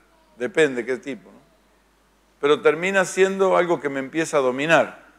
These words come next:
A mí me gusta mucho el deporte, y a mí me habló esto de que a veces hay cosas que no son malas,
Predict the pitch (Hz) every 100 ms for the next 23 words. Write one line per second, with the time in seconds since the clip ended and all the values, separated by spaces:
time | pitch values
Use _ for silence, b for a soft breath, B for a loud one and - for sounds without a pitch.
0 | _ _ _ _ _ _ _ _ - 151
1 | 214 202 190 190 185 170 180 175 143 143
2 | 202 175 123 117 107 - 131 139 170 190
3 | 170 165 180 175 - 131 117 - _ _
4 | _ _ _ 147 156 190 190 175 175 180
5 | 175 151 170 196 196 180 202 190 139 113
6 | -